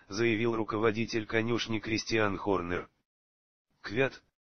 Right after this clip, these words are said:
стартовавший с двенадцатой позиции, в воскресенье в гонке на Гран-при Бельгии финишировал четвёртым. Его напарник Даниэл Рикьярдо сошёл из-за технических проблем.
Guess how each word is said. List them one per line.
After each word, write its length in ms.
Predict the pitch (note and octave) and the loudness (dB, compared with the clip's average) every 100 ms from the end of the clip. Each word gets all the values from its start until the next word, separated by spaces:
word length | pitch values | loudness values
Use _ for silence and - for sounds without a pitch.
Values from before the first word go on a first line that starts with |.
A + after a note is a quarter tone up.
| _ | _
стартовавший 840 | - A#2 G#2 A#2 A2 A#2+ - B2+ | -4 -2 0 2 4 2 2 -2
с 80 | G2+ | -2
двенадцатой 720 | F#2+ G#2+ G#2+ F#2+ - G2+ G#2+ | -2 -2 0 -2 -4 -4 -4
позиции, 680 | F#2+ A2 G#2 A2+ - G#2+ G2+ _ _ - | 0 0 2 -2 -2 -4 -4 _ _ -12
в 140 | G2 | -4
воскресенье 760 | G#2+ - A2+ A2 C3 B2+ A#2+ G#2 | -2 -2 -2 0 0 0 0 -2
в 80 | |
гонке 380 | G2+ A#2 G#2+ A2+ | 0 0 0 -4
на 160 | A2 A2 | -2 -2
Гран-при 500 | G#2+ A#2 G#2+ - A#2 | 2 0 0 -2 -2
Бельгии 440 | A2+ A2 G#2+ A#2 | 0 -2 -2 -2
финишировал 720 | - A2 G#2+ - G#2 G2+ G#2 | -2 -2 -2 0 2 2 2
четвёртым. 680 | F#2+ G#2 G2 F#2 E2+ F2+ E2+ - _ _ _ _ _ _ _ - | -2 -6 -2 0 0 -6 -10 -14 _ _ _ _ _ _ _ -6
Его 320 | G#2+ A2+ B2+ | -2 2 2
напарник 600 | B2+ - C3+ B2+ B2 G#2 | 0 2 2 2 -2 -2
Даниэл 400 | A#2 A#2 A#2 A2 | -2 0 0 2
Рикьярдо 600 | A2 A2+ A2+ B2+ A#2 A#2+ | 0 -2 0 0 0 -2
сошёл 460 | - A#2 - A#2+ A#2 | 0 0 2 0 0
из-за 260 | G#2 G#2 | -2 -4
технических 800 | G#2 G#2 A2 G#2+ F#2 G#2 - G2 | -2 -4 -2 -4 -2 -6 -6 -6
проблем. 540 | - G#2 F#2 F#2+ E2+ | -2 -2 0 0 -2